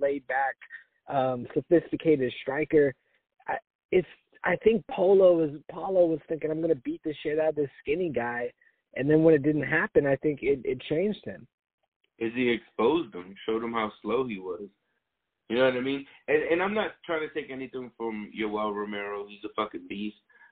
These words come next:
Speaker 2: But Yoel Romero isn't twenty-something years old either.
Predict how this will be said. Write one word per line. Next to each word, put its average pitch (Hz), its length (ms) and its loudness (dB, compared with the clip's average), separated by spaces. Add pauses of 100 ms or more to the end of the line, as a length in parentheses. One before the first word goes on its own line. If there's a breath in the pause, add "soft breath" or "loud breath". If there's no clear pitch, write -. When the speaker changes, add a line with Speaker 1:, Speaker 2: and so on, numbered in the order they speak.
(140)
Speaker 2:
But 101 360 0 (280)
Yoel 110 420 4
Romero 117 460 -2
isn't 107 380 -8 (200)
twenty-something 110 540 -8
years 95 220 -8
old 92 240 -6
either. 101 320 -8